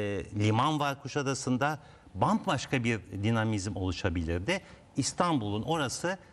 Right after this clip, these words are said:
yine bir kara leke veya bir kahverengi, yeşilden kahverengiye dönmezdi. Bu bakımdan, e, başka çekim merkezleri. Tabii Formula bir çok özel bir örnek oldu. E, örneğin, e,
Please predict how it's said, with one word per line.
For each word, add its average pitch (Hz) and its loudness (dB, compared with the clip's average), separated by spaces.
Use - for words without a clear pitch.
yine 131 0
bir 127 0
kara 139 0
leke 127 -2
veya 110 0
bir 113 -4
kahverengi, 117 0
yeşilden 101 -2
kahverengiye 117 0
dönmezdi. 120 0
Bu 165 0
bakımdan, 135 -2
e, 98 -2
başka 113 0
çekim 98 -2
merkezleri. 92 0
Tabii 156 0
Formula 160 -2
bir 151 -2
çok 160 -4
özel 135 0
bir 107 -2
örnek 87 -4
oldu. 71 -6
E, 120 2
örneğin, 156 -2
e, 113 -2